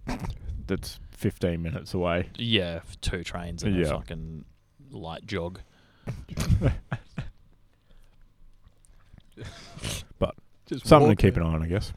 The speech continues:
Speaker 2: Yeah.
Speaker 1: Uh, cricket.
Speaker 3: Ooh.
Speaker 1: The boys are
Speaker 2: It's a
Speaker 1: over in
Speaker 2: sport.
Speaker 1: India. It is a sport.
Speaker 2: Hmm.
Speaker 1: Uh,
Speaker 3: It's
Speaker 1: also an
Speaker 3: also a
Speaker 1: insect.
Speaker 3: type of insect.
Speaker 1: Mm.
Speaker 3: Mm.
Speaker 2: Hmm.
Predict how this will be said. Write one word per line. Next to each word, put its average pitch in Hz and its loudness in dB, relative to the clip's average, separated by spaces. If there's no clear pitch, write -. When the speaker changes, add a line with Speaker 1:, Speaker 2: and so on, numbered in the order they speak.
Speaker 2:
Yeah. 85 -2
Speaker 1:
Uh, 98 8
cricket. - 4
Speaker 3:
Ooh. 151 -12
Speaker 1:
The 113 -4
boys 92 0
are 90 -2
Speaker 2:
It's - -6
a - -2
Speaker 1:
over 101 2
in 92 2
Speaker 2:
sport. - 0
Speaker 1:
India. 117 2
It 104 2
is 117 4
a 95 -4
sport. - -6
Speaker 2:
Hmm. 123 -8
Speaker 1:
Uh, 82 0
Speaker 3:
It's - -8
Speaker 1:
also 135 2
an 87 4
Speaker 3:
also 113 2
a 113 4
Speaker 1:
insect. 110 -2
Speaker 3:
type 117 0
of 107 -2
insect. 123 0
Speaker 1:
Mm. 95 -2
Speaker 3:
Mm. 135 -4
Speaker 2:
Hmm. 262 -4